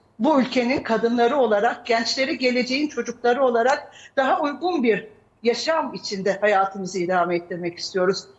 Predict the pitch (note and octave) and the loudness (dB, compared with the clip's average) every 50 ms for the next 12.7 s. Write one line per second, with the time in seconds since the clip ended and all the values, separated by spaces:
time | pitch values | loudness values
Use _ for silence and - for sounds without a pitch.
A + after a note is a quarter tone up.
0 | _ - - C#4 C4+ F4 E4+ D4+ C4 B3+ A#3 B3+ B3 B3+ B3+ B3+ B3+ C#4 B3 A#3 | _ -2 -2 0 2 2 2 2 2 0 0 -4 -4 -2 0 0 2 2 2 2
1 | G#3+ G3 G3 F#3+ F3+ F3+ - - G3 G3+ - - - - - C#4 B3+ - D4 C#4+ | 4 2 2 2 0 -2 -2 -2 0 0 0 -2 -4 -12 -12 -12 -10 -8 -6 -4
2 | C#4 C#4 D4+ E4 D4+ C4+ A#3 G3+ F#3+ F#3+ F#3 - F#3 F3+ F3+ - F3+ F3 F3+ F3+ | -4 -2 -2 0 0 0 0 0 -2 -4 -8 -10 -10 -10 -10 -8 -8 -4 -2 -2
3 | F#3 F#3+ - - G3 G3 G#3 G#3 G3+ G#3 G#3+ G#3+ G3 F#3+ G3 - G#3 G3 - - | -2 -2 -2 -4 -6 -4 -2 0 2 2 2 2 2 0 -2 -4 -4 -4 -4 -4
4 | - - - _ - C#4 - B3+ D4 D4 D4 C#4 C#4+ - D#4+ E4 D#4 D#4 - - | -8 -14 -18 _ -6 -6 -4 -2 0 0 0 0 0 0 0 0 -2 -2 -6 -8
5 | - A#3 F#3 A#3 A#3+ C4+ D#4 - - - - _ _ - C4 F4 F#4 F#4 E4 D4+ | -8 -6 -2 0 0 0 0 -4 -8 -18 -20 _ _ -2 -2 0 0 0 0 0
6 | D4 D4 C#4+ C4+ B3+ B3 B3+ A#3+ B3+ B3 B3 A#3+ B3+ C#4 C4+ - - G#3+ A3+ A3+ | 0 0 0 0 0 0 0 -2 -2 0 0 -2 -2 -6 -10 -10 -8 -6 -6 -6
7 | A3+ A#3 A3+ C4 A#3 G#3+ G#3+ - G#3 G3 G3+ A3 A3 G#3+ G3 - A3+ - - G#3 | -6 -8 -8 -2 -2 -2 -2 -2 -8 -8 -6 -4 -4 -4 -4 -4 -4 -2 0 2
8 | G3+ G3 F#3+ G#3 A3 A3+ D4 E4 E4+ - - _ - A3 A3 F#3+ A#3 C4+ D#4+ E4+ | 2 2 4 4 2 2 2 -2 -6 -8 -12 _ 0 0 0 2 2 2 2 2
9 | E4+ E4 C#4+ B3+ A3 - - - _ - D4+ E4 D4+ C4 A#3+ B3+ B3 C4 C4+ C4 | 2 0 -2 -2 -4 -8 -12 -16 _ -2 0 2 2 2 2 2 2 0 -2 -4
10 | C4 D4+ D4 C#4+ D4 C4+ C4+ C4+ C4+ - - - E4 D4 C4 A#3+ A3+ A3 G#3 A#3 | -4 -4 -4 -4 -2 -2 -4 -4 -4 -4 -6 -4 0 2 4 4 4 4 0 0
11 | A#3+ A3+ A#3 A3 - - - - C4 B3 A#3+ A#3+ A#3+ A#3+ C4 C4 C4 B3+ B3 A#3+ | -2 -2 -2 -4 -8 -12 -16 -8 -2 0 0 2 2 0 -2 -4 -2 -4 -4 -4
12 | B3 - C4 B3+ B3 B3 A3+ G3 F3+ F3 E3+ E3+ E3+ E3+ | -2 0 2 2 2 2 0 -2 -2 -2 -2 -2 -2 -6